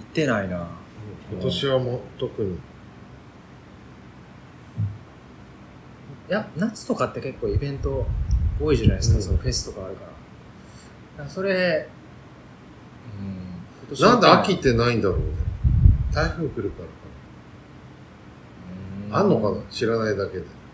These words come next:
Speaker 1: まあ、あるんじゃないですか。まあ、朝霧とかもあ、ありますし、他にもいろいろあるんじゃないですか。
Speaker 2: でもなんか俺、マジでフジロックをみんなでなんか、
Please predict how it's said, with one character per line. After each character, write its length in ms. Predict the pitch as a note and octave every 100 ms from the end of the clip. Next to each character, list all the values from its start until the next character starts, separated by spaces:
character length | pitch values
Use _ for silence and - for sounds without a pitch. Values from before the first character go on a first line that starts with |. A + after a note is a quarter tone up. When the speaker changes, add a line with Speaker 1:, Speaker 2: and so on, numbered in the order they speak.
| - - - - - - -
Speaker 1:
ま 260 | A#2 F#2 E2+ - - - - - - -
あ、 60 |
あ 20 | C#3
る 120 | A#3+
ん 80 | G#3
じ 60 |
ゃ 40 | G2
な 60 |
い 20 |
で 80 | F2
す 100 | -
か。 80 | -
ま 100 | B2
あ、 40 | A2
朝 180 | - F3
霧 180 | B2+
と 100 | G2+
か 80 | -
も 60 | F#2+ - -
あ、 100 | - - -
あ 60 | G2
り 80 |
ま 140 | G2+ G#2
す 100 | -
し、 60 | - -
他 80 |
に 60 | C#3+
も 60 | A2+ - -
い 60 |
ろ 80 | C3+
い 40 |
ろ 100 | G#2+
あ 20 | G2+
る 80 |
ん 40 | B2+
じ 40 |
ゃ 60 | G2+
な 60 |
い 20 | -
で 60 |
す 60 | -
か。 60 | - - - - - - - -
Speaker 2:
で 80 | A2+
も 120 | A2+
な 160 | D3
ん 100 | D#3
か 60 | -
俺、 400 | A#2+ A#2 A2+ - - B2
マ 100 | D3+
ジ 80 |
で 80 | C#3
フ 220 | - C#3+
ジ 120 | C#3+ F3+
ロ 260 | F#3+ F#3+ -
ッ 20 |
ク 300 | D#3 D3+ C#3+
を 180 | C#3+ C3+
み 120 | B2 C#3+
ん 100 | D#3+
な 140 | D#3+
で 160 | C#3+ B2+
な 120 | C3+
ん 100 | A#2
か、 320 | A#2+ G2 F2